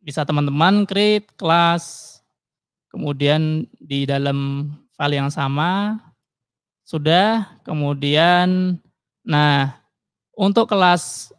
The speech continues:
my view holder ini harus extend ke recycler view dot view holder.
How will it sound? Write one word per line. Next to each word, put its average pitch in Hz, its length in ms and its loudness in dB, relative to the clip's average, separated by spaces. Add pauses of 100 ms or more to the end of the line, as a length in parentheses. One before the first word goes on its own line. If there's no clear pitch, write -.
my 170 240 0
view 165 160 0
holder 147 160 -2
ini 156 160 -2
harus 165 320 0
extend 196 560 -4
ke 214 320 0
recycler 151 560 -6
view 185 560 -4 (2500)
dot 165 320 0
view 147 160 -4
holder. 143 400 -8